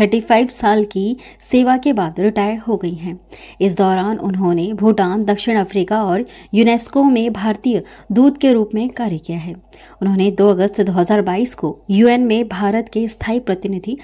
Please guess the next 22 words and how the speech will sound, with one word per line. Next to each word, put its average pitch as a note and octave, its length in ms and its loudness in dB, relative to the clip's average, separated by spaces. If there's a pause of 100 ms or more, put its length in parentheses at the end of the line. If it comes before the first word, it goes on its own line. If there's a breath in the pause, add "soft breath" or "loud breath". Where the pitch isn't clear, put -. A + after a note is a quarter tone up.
(200 loud breath)
राजदूत A3 460 2
का A3+ 100 0
पद A3+ 240 -2
ग्रहण F3+ 380 -4
किया D#3+ 280 -10
था। D#3+ 340 -10 (1400 soft breath)
अगला C4+ 260 6
सवाल C#4 280 4
है C4+ 80 2
हमारा, A3 540 0
राष्ट्रीय A#3+ 380 4
चुनाव B3 340 2
संस्थान A3 500 -2
की A3 280 -2
हालिया G#3 440 0
घोषणा A3 380 -2
के A3+ 120 -4
अनुसार F3+ 400 -2 (380 loud breath)
मेक्सिको B3+ 440 2
की C4 160 -2
पहली C4 400 2
महिला F3 420 0